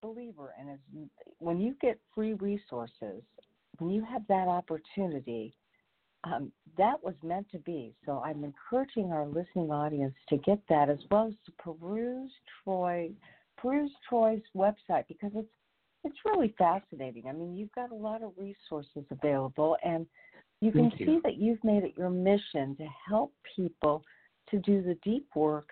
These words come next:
Speaker 1: they need to do so that they're not just Band-Aiding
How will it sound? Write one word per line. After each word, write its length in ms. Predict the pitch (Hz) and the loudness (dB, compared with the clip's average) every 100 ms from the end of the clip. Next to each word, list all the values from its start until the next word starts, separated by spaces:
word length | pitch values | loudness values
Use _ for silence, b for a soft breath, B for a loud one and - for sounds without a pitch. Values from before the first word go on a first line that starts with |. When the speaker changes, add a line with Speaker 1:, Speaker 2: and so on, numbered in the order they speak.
| - | 2
Speaker 1:
they 120 | 165 | 4
need 260 | 165 175 180 | 4 2 2
to 80 | 196 - | -4 0
do 380 | 151 143 139 139 - b b _ _ _ _ _ _ _ _ - | 2 4 2 0 -4 b b _ _ _ _ _ _ _ _ 0
so 100 | 233 | 0
that 140 | 214 | 0
they're 100 | 214 | -6
not 220 | 208 247 277 | -6 -8 -10
just 160 | 254 214 _ | -14 -16 _
Band-Aiding 920 | 196 202 247 254 202 156 147 147 160 | -10 -10 -10 -12 -12 -12 -14 -18 -18